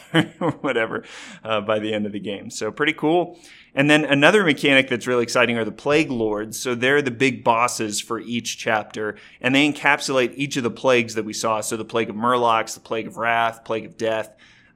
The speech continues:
um, and Plague of Madness. That's the fourth one. So they will be the final bosses for each chapter, and they have huge health totals. So, like, literally three hundred health.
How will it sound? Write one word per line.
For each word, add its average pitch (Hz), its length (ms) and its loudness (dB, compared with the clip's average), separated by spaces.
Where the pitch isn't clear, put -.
um, 104 420 -6
and 110 280 -10
Plague 151 260 -2
of 131 140 -4
Madness. 117 580 0
That's 110 240 -12
the 98 80 -12
fourth 104 340 -14
one. - 240 -20
So 110 420 -2
they 139 220 4
will 175 120 4
be 139 140 2
the 127 100 2
final 131 320 2
bosses 117 480 2
for 180 160 -4
each 170 300 -8
chapter, 180 560 0
and 131 400 2
they 147 200 4
have 196 320 6
huge 208 640 -4
health 165 320 0
totals. 98 480 -6
So, 123 260 0
like, 113 320 2
literally 156 540 -2
three 165 480 -8
hundred 147 440 -4
health. 135 480 0